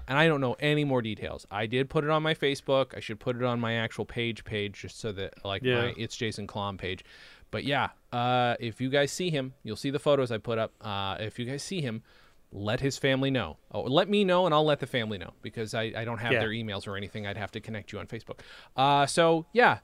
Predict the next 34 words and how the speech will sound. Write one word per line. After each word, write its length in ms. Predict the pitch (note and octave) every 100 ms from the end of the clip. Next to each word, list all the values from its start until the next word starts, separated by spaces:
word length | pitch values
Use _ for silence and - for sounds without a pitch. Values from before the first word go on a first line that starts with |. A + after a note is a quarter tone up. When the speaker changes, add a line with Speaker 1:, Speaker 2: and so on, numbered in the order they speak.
| -
Speaker 1:
that's 220 | F#3 G3+
really 160 | G#3 F#3+
fucking 380 | - F#3+ F3 E3
weird, 280 | D#3 D3+ C#3
and 160 | C#3
it's 160 | C3 B2+
hurting 260 | - D3+ C3+
my 100 | A#2+
brain 260 | A2+ A#2+ A#2
a 40 |
little 220 | A2 A2
bit, 220 | A2+ A2+
and 120 | G2+ A2+
obviously 340 | A2+ A2 A#2+
his 140 | G#2+ -
Speaker 2:
A 40 |
little 200 | B2 D3
Speaker 1:
family's 0 |
Speaker 2:
bit, 300 | C3+ B2 A2+
Speaker 1:
going 20 | B2
more 80 | A#2
Speaker 2:
yeah. 200 | G#2 G2
Speaker 1:
than, 100 | G2+
than 120 | G2+
I 140 | A2 A2
am, 140 | F#2+
but 220 | F2+ E2+ - _ -
I, 60 | -
fuck, 520 | - G#2 B2 G#2 - _ -
man, 240 | F#2 F#2 - -
I 40 |
had 160 | G#2+ G#2+
no 160 | G#2
idea. 340 | F#2+ F#2+ E2+